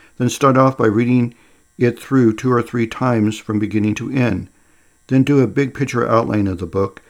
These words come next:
then outline in detail each section. This will help you understand the book of Genesis. It is also important to study the meaning of the words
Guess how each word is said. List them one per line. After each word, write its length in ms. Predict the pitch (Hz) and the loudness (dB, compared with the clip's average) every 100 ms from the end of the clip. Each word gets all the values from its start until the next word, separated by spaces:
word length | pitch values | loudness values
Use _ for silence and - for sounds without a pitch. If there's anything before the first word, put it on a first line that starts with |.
| _ - | _ -2
then 160 | 147 | 0
outline 360 | 143 135 131 127 | 2 0 0 0
in 140 | 123 | 0
detail 560 | 110 117 - 95 95 101 _ | -2 -6 -4 -4 -4 -8 _
each 160 | 101 - | -12 -8
section. 540 | - 101 - 92 87 - _ _ _ _ _ _ _ | -4 -4 -4 -8 -10 -14 _ _ _ _ _ _ _
This 180 | 120 - | -6 0
will 120 | - | 0
help 220 | 110 110 120 | 0 -4 -4
you 140 | 113 | -2
understand 720 | 107 104 - 117 107 92 95 _ - | -2 -2 -4 0 0 -2 -6 _ -10
the 80 | |
book 220 | 101 101 110 | -6 -6 -8
of 80 | |
Genesis. 640 | - 104 95 - 90 - - _ _ _ _ _ _ _ _ _ _ _ _ _ | -6 -4 -4 -6 -10 -12 -20 _ _ _ _ _ _ _ _ _ _ _ _ _
It 140 | - 123 | 0 0
is 140 | - | 2
also 340 | 160 175 156 | 0 2 2
important 420 | 127 107 113 123 117 | 2 0 -4 -4 -4
to 60 | |
study 380 | 110 - 113 113 | -4 0 2 2
the 140 | 110 113 | 0 -2
meaning 380 | 117 117 110 | 0 2 0
of 160 | - 95 | -2 -4
the 80 | 107 | -4
words 560 | 107 120 101 87 - | 0 2 2 0 -12